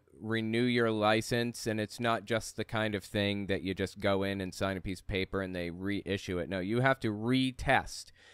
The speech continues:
You have to show that you know what you're doing. You have to prove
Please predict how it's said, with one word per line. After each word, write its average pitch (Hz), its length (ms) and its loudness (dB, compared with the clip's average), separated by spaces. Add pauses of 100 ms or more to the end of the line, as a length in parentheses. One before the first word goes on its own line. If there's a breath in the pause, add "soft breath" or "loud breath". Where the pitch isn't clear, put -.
(140 soft breath)
You 117 80 4
have 131 120 6
to 117 100 2
show 131 500 6
that 95 140 0
you 107 100 -2
know 107 220 4
what 117 120 4
you're 120 120 0
doing. 120 440 4 (300 soft breath)
You 127 160 4
have 147 240 6
to 120 300 4 (360)
prove 180 920 10